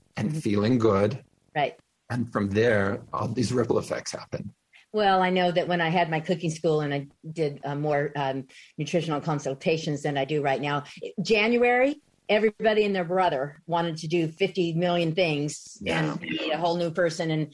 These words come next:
Speaker 2: I would always work really hard on slowing people down, because it doesn't work that way, because they, it,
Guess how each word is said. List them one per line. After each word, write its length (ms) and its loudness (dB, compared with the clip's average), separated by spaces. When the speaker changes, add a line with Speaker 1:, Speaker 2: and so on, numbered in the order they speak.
Speaker 2:
I 100 0
would 120 2
always 420 0
work 420 -4
really 200 2
hard 220 0
on 100 -2
slowing 340 -2
people 240 -8
down, 340 -6
because 320 -4
it 80 -10
doesn't 300 0
work 280 -6
that 200 -4
way, 400 -2
because 240 -2
they, 160 2
it, 220 0